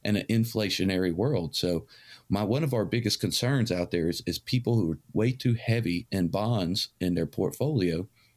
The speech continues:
And the reason this is a big concern of mine, Dave, is 'cause so many people coming in today, as they're coming in, we're saying, "How do you feel about things?" And they're like, "Well, I'm really nervous about the stock market. I feel it's, you know, inflated, and it's gotta sooner or later come down." And say, "Well, uh,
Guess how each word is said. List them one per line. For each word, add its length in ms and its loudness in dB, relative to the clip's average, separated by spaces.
And 100 0
the 40 2
reason 300 2
this 180 0
is 0 -
a 80 2
big 260 -2
concern 360 0
of 60 2
mine, 200 2
Dave, 400 0
is 160 0
'cause 220 0
so 160 2
many 180 4
people 280 -2
coming 340 0
in 140 4
today, 420 -2
as 200 0
they're 100 2
coming 320 0
in, 120 2
we're 100 2
saying, 260 0
"How 160 2
do 100 0
you 100 2
feel 200 -2
about 280 -2
things?" 200 0
And 100 0
they're 100 2
like, 80 -4
"Well, 120 0
I'm 100 4
really 220 2
nervous 380 2
about 240 0
the 80 -2
stock 320 0
market. 340 0
I 60 -2
feel 260 0
it's, 160 -2
you 140 0
know, 180 0
inflated, 460 0
and 80 0
it's 140 -2
gotta 200 0
sooner 300 2
or 60 2
later 260 2
come 240 0
down." 300 0
And 120 -2
say, 140 -2
"Well, 380 2
uh, 100 0